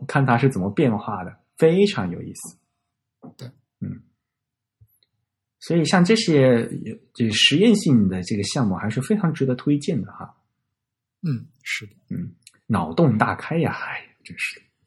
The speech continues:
Speaker 2: 对，它其实是帮助，怎么说呢？帮助这个严肃的工程界探索一些新技术的使用边界吧，应该是。
Speaker 1: 嗯，嗯，嗯。不过它的全网站用的都是它的那个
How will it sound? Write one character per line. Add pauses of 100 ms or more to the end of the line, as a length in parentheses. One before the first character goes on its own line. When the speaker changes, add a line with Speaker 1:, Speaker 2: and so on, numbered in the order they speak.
(680)
Speaker 2:
对，
它
其
实
是
帮
助， (300)
怎
么
说
呢？
帮
助
这
个
严
肃
的
工
程
界
探
索
一
些 (260)
新
技
术
的
使
用
边
界
吧，
应
该
是。
Speaker 1:
嗯，
嗯， (140)
嗯。 (1500)
不
过
它
的
全
网
站
用
的
都
是
它
的
那
个